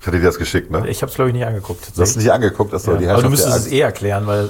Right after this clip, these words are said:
Speaker 1: Ich muss es
Speaker 2: unsere
Speaker 1: mal vorlesen,
Speaker 2: Zuhörer
Speaker 1: ne? Es ist irgendwie
Speaker 2: Ja.
Speaker 1: ganz lustig. Also ganz unten steht, "Angst frisst Hirn und Seele auf." Und oben drüber sind dann Jahreszahlen. In den sechzigern. "Kein Öl mehr in zehn Jahren." Ja, das war tatsächlich die Befürchtung, ne?
Speaker 2: Mhm.
Speaker 1: In den siebzigern,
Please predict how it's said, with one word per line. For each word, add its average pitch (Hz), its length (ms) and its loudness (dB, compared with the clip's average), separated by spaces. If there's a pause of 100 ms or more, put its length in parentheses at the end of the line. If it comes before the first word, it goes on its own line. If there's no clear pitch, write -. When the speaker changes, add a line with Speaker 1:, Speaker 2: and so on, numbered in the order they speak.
(140)
Speaker 1:
Ich 92 140 -4
muss 113 140 2
es 110 80 -2
Speaker 2:
unsere 110 140 4
Speaker 1:
mal - 40 -6
vorlesen, 113 340 4
Speaker 2:
Zuhörer 107 160 4
Speaker 1:
ne? 117 200 4
Es - 140 -4
ist 120 140 -2
irgendwie 104 180 2
Speaker 2:
Ja. 92 40 2
Speaker 1:
ganz 90 180 0
lustig. 95 420 2
Also - 400 0
ganz 107 180 2
unten 107 180 0
steht, 98 300 0
"Angst 110 280 -2
frisst - 560 -4
Hirn 107 180 2
und 85 180 -4
Seele 92 300 2
auf." 143 280 2 (600)
Und 95 160 -2
oben 101 220 0
drüber 104 260 4
sind 101 180 -2
dann 90 180 2
Jahreszahlen. 82 680 0 (340)
In 85 80 -8
den 82 160 -2
sechzigern. 71 640 0 (140)
"Kein 98 240 0
Öl 101 200 2
mehr 87 220 2
in 76 100 -6
zehn 80 260 -2
Jahren." 69 340 2
Ja, 82 160 -2
das 95 160 -4
war 92 60 2
tatsächlich 92 300 -2
die 87 60 -6
Befürchtung, 90 560 -2
ne? 131 220 -6
Speaker 2:
Mhm. 95 200 -10 (500)
Speaker 1:
In 98 80 -2
den 98 120 4
siebzigern, 107 560 2